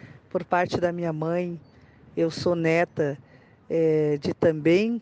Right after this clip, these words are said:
quilombolas, né? Meu avô é oriundo do quilombo de Cerro do Louro, no município de Restinga Seca. E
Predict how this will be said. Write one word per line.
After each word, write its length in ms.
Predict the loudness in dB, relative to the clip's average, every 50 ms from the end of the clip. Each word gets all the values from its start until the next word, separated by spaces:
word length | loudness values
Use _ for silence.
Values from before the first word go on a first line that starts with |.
| -8
quilombolas, 1040 | -6 -6 -4 -2 -4 -4 0 2 4 4 4 4 2 2 0 -2 -4 -6 -10 -12 -14 -16 -14 -12
né? 320 | -8 -6 -6 -4 -6 -6
Meu 220 | -6 -6 -6 -6
avô 500 | -6 -8 -4 0 2 2 4 2 2 0 -2 -10 -20 _ _ _ -20 -20 -20 -20 -20 -20 _ -20 -8 -4
é 160 | -2 0 2
oriundo 760 | 0 0 0 0 0 0 2 0 -2 -2 -4 -4 -6 -6 -6 -10 -16 _ _ _ -20 -20 _ _ _ _ -6
do 120 | -4 -4 0
quilombo 540 | 2 2 4 4 4 4 2 0 -4 -8 -10
de 580 | -10 -10 -6 -6 -4 -4 -2 -2 -4 -4 -6 -10 -16 -20 -20 -20
Cerro 380 | -20 -4 2 2 4 4 4 0
do 120 | -2 -4
Louro, 380 | -2 0 2 4 4 4 4 2
no 120 | -2 -8
município 520 | -10 -12 -12 -10 -10 -8 -8 -8 -10 -8
de 80 | -8 -4
Restinga 500 | -2 -2 -2 -2 -4 -6 -6 -4 -4 -4
Seca. 600 | -4 -6 -4 -2 -2 -2 -2 -4 -4 -4 -4 -4 -6 _ _ _ _ _ _ -20 -20 -20 -20 -20 -20 -20 -20 -20 -20 -20 -8 0
E 800 | 2 4 6 6 6 6 6 8 8 8 6 6 4 2 0 -4